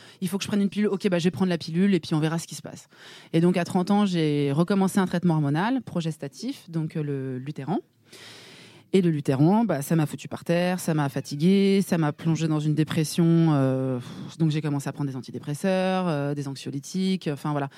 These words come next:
Et puis après, il y a un moment où moi, je, le recul que j'ai sur mon parcours, c'est que quand j'étais ado, j'étais extrêmement déprimée, j'étais ce genre d'ado hyper dark. <laughs> J'avoue, j'étais gothique,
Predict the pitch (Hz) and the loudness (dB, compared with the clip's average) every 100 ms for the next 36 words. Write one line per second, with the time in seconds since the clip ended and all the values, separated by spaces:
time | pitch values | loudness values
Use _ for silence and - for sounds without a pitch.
0 | - - 170 180 165 233 208 190 196 208 | -18 -12 -4 -2 -2 -2 0 0 2 2
1 | 226 240 190 185 185 196 - - 127 175 | 2 0 -2 0 -2 -2 -8 -16 -8 -4
2 | 170 180 202 196 190 196 190 170 170 170 | -2 -2 -2 -2 -2 -2 -4 -4 -4 -6
3 | - 247 247 - - - _ - 180 175 | -2 0 -2 -10 -20 -20 _ -10 -8 -6
4 | 196 180 175 180 165 160 202 226 214 165 | -4 -4 -4 -4 -4 -2 -2 -2 -4 -8
5 | 156 - - - - - 170 160 147 147 | -10 -10 -10 -12 -12 -8 -4 -2 -4 -4
6 | 165 170 180 185 156 151 156 - 156 156 | -2 2 2 0 -4 -8 -8 -8 -6 -4
7 | 156 160 - 156 139 143 165 165 - - | 0 -2 -2 -4 -4 -2 -2 -2 -6 -16
8 | - _ _ 202 - - 403 220 - 403 | -20 _ _ -4 -2 -4 -4 -4 -4 -4
9 | 339 233 156 156 156 190 214 208 156 147 | -6 -6 -2 -2 2 6 6 6 2 0
10 | 156 - 214 220 233 240 | 0 2 6 8 8 4